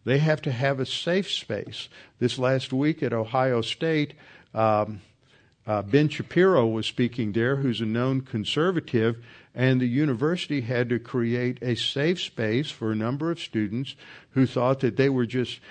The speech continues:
they, they just couldn't handle the fact that there would be a conservative on campus who would be saying things that they didn't agree with.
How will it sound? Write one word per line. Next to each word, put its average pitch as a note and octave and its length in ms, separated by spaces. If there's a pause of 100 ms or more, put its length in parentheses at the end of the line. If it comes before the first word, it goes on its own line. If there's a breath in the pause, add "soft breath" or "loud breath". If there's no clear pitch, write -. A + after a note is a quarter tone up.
(180 loud breath)
they, C#3 140
they D3 180
just D3 260
couldn't D3 280
handle E3 500
the C3 100
fact B2 380
that A#2 120
there B2 160
would A#2 280
be A#2+ 180
a A#2 160
conservative C#3+ 800
on C#3+ 220
campus A#2+ 560
who A2+ 140
would G#2 160
be A2 120
saying C3+ 460
things A2 480
that F#2+ 160
they A2+ 160
didn't G#2+ 300
agree G2+ 340
with. F#2 380